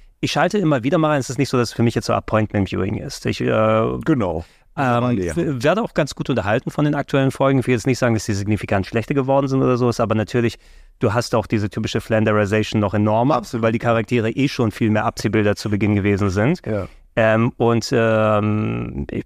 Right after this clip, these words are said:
Speaker 1: muss mal gucken, wie so der, der, entsprechend, wie viel trauen sie sich noch an Gags und so weiter zu machen. Ich weiß nicht, ob du heutzutage dann noch den zwei Minuten aids-Song hast, äh, aus
Speaker 2: Oh
Speaker 1: der Folge
Speaker 2: Gott.
Speaker 1: "You got aids, you got aids."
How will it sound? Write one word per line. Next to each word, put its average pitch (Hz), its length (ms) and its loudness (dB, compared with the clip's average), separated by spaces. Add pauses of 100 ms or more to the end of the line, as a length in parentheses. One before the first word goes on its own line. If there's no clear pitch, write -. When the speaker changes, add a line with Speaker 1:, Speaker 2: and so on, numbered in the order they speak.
(160)
Speaker 1:
muss 135 180 -4
mal 131 80 0
gucken, 131 220 0
wie 123 60 2
so 117 120 0
der, 117 240 2
der, 110 460 0
entsprechend, 120 320 -2
wie 127 80 0
viel 131 120 0
trauen 123 280 0
sie 117 80 -2
sich 113 120 -4
noch 120 160 0
an 107 140 2
Gags 110 240 0
und 113 80 0
so 98 80 -2
weiter 104 160 2
zu 113 140 -2
machen. 107 200 0
Ich 95 60 -2
weiß 117 180 0
nicht, 120 60 2
ob 107 80 -4
du 120 100 2
heutzutage 110 460 0
dann 104 140 2
noch 107 180 -2 (340)
den 107 220 2
zwei 117 200 0
Minuten 113 300 0
aids-Song 107 500 -2
hast, - 340 -4 (320)
äh, 107 380 2
aus 107 120 -10
Speaker 2:
Oh 120 120 -2
Speaker 1:
der 120 80 0
Folge 117 220 0
Speaker 2:
Gott. 95 100 -8
Speaker 1:
"You 110 120 2
got 135 140 0
aids, 220 280 0
you 185 100 0
got 170 140 0
aids." 135 380 -4